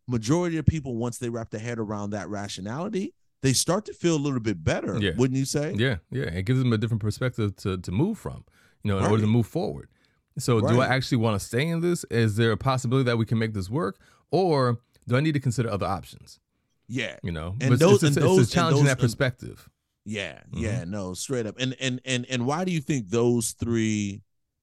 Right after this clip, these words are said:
Speaker 1: what is it about those three that come up? Like, once people start getting grounded, like, how, how, how is it,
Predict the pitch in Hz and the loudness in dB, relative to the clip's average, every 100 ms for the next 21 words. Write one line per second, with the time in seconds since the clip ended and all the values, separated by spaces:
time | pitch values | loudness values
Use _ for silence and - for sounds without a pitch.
0 | _ 113 160 156 160 139 117 117 117 113 | _ 2 4 4 2 0 -2 2 2 2
1 | 117 107 98 - 113 98 95 73 - 101 | -4 -6 -8 -8 -6 -4 -6 -8 -10 -8
2 | 98 117 113 - 110 104 107 90 98 95 | -2 -2 0 -4 -4 -4 -6 -6 -8 -6
3 | 87 98 101 98 71 58 - 101 104 101 | -6 -6 -4 -4 -6 -12 -8 -2 -2 -4
4 | - _ _ - 139 113 62 165 - 139 | -10 _ _ -8 -6 -6 -6 -8 -4 -2
5 | 156 151 120 131 120 | 2 2 2 -2 -2